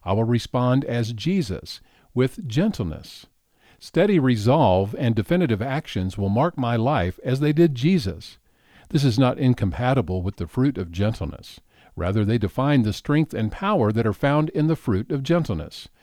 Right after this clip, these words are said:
ultimately leading to freedom. Today I will walk in the strength of gentleness. As with all fruit,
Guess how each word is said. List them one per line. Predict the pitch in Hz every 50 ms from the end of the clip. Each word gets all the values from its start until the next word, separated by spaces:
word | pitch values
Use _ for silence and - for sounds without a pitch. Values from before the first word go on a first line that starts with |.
| _ - - - -
ultimately | 127 139 160 - - 175 190 - - 175 175 170
leading | 139 127 135 143 123 107 110 110 123
to | 123 - 143
freedom. | - - - 202 233 220 160 104 78 - - - _ _ _ _ _ _ _ _ _ _ - -
Today | - 131 131 147 160 170 175
I | 143 143
will | 139 147 147 135
walk | 117 120 120 123 120 -
in | 131 117
the | 117 113
strength | - - - 107 101 107 107 - -
of | 90 90
gentleness. | 92 90 90 90 - - 78 80 - - - - - - _ _ _ _ _ _ _ _ -
As | 95 98 101 101
with | 117 110 98 - -
all | 117 123 131 147 147
fruit, | - - - 156 143 123 92 85 - -